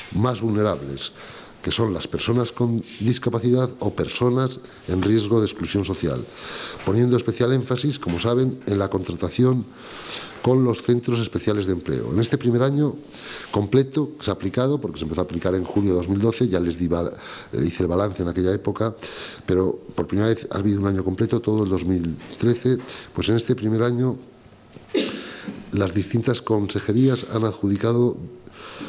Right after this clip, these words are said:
contratos a empresas por valor de ciento ochenta y un, algo más de ciento ochenta y un millones de euros, que incorporan cláusulas sociales para fomentar el empleo de personas en riesgo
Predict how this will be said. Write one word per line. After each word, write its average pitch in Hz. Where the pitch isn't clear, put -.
contratos 110
a 104
empresas 123
por 104
valor 104
de 98
ciento 127
ochenta 92
y 92
un, 110
algo 92
más 95
de 78
ciento 98
ochenta 95
y 98
un 95
millones 95
de 95
euros, 107
que 113
incorporan 113
cláusulas 120
sociales 110
para 95
fomentar 87
el 98
empleo 98
de 98
personas 95
en 85
riesgo 95